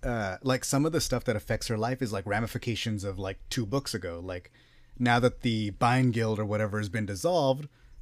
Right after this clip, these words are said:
formerly when they were working with a big corporation, it wasn't a big deal. And now she's trying to, like, hustle and make her own,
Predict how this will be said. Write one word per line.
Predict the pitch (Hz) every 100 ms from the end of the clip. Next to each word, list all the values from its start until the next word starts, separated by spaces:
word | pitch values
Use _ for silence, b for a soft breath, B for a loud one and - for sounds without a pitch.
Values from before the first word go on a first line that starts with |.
| - -
formerly | - 147 135 123 120 123
when | 120
they | 107
were | 107 113
working | 113 113 120
with | 117
a | 107
big | 117 101
corporation, | 120 - 139 165 - 117 117
it |
wasn't | 110 104
a | 98
big | 104
deal. | 117 180 131
And | 98
now | 98
she's | 107 110
trying | - 113 104
to, |
like, | 104 98
hustle | 110 123 - 104
and | 104 104
make | 110
her | 107 107
own, | 104 101